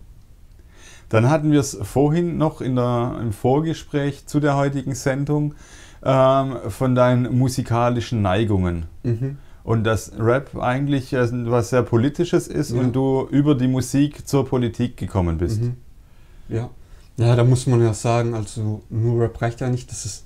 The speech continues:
Speaker 2: Hip-Hop und Hip-Hop ist, äh, eine ganze Kultur und, ähm, Rap ist nur ein ganz kleiner Baustein darin.
Speaker 1: Okay.
Speaker 2: So. Und ja, also, ähm, also ich muss sagen, ich war, äh, also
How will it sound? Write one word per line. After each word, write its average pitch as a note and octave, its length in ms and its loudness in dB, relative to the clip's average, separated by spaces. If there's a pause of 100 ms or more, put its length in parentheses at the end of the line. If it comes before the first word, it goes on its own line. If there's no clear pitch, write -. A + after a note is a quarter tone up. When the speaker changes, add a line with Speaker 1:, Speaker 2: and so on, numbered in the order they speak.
(140)
Speaker 2:
Hip-Hop D3 380 -4
und A#2+ 160 -4
Hip-Hop B2+ 280 -4
ist, A2+ 180 -4
äh, A#2 340 0
eine B2+ 120 -4
ganze B2 360 -2
Kultur C3 500 -2 (440)
und, A2+ 380 2
ähm, A2 280 0
Rap C3 240 0
ist - 160 -4
nur B2 140 4
ein A#2 40 -2
ganz A#2+ 260 0
kleiner A2+ 440 0
Baustein A2 580 -2
darin. G#2 420 -2 (140)
Speaker 1:
Okay. F#2 420 -2
Speaker 2:
So. G#2 280 2 (540)
Und G#2+ 180 2
ja, B2 160 4
also, C3 380 2 (880)
ähm, A2+ 360 6 (640)
also A2 260 0
ich A2 160 0
muss A#2 160 2
sagen, C3+ 220 4
ich - 160 -2
war, A#2 260 2
äh, - 40 -4
also G#2+ 640 2